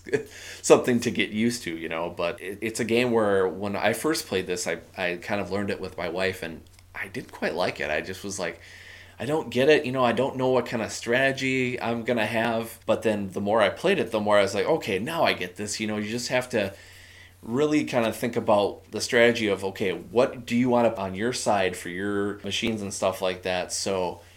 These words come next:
you don't give yourself enough good stuff, but you also have to be careful that they, that your opponent doesn't take away your stuff. Because even though you get a bonus for the most part if somebody is on your area and uses your stuff,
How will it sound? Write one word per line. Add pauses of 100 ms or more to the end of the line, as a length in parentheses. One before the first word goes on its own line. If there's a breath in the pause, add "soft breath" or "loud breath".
(220 loud breath)
you
don't
give
yourself
enough
good
stuff,
but
you
also
have
to
be
careful
that
they,
that
your
opponent
doesn't
take
away
your
stuff.
Because
even
though
you
get
a
bonus
for
the
most
part
if
somebody
is
on
your
area
and
uses
your
stuff,